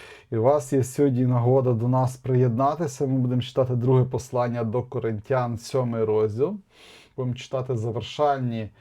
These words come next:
е, чотири-п'ять віршів, е, м, з цього розділу.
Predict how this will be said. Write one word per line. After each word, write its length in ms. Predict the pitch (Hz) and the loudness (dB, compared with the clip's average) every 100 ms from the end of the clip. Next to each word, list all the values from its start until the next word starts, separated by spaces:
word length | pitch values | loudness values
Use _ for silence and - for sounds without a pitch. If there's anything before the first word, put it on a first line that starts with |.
| - 127 - | -20 -20 -12
е, 240 | 117 110 110 | -6 -4 -6
чотири-п'ять 840 | - 123 147 131 123 139 135 131 | -6 2 4 4 2 2 2 -2
віршів, 560 | 120 101 - 131 113 92 - - | -4 -4 -4 -2 -2 -6 -18 -14
е, 40 | 104 104 107 107 110 - | -10 -8 -8 -8 -12 -12
м, 320 | 123 113 113 107 | -6 -4 -4 -8
з 40 | |
цього 360 | - 135 117 117 | -6 -2 -2 0
розділу. 600 | 123 117 104 110 107 | 0 0 -2 -2 -2